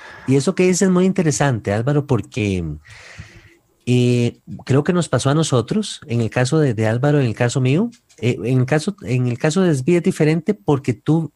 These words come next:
tú vienes guardando ese tesoro de la Torá.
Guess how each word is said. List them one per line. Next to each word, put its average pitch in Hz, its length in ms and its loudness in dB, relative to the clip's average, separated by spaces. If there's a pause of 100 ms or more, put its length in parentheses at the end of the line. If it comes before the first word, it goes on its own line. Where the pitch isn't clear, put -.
tú 139 140 0
vienes 151 560 0 (460)
guardando 127 840 0
ese 127 240 -2
tesoro 127 480 -2
de 135 80 0
la 120 140 0
Torá. 82 320 -6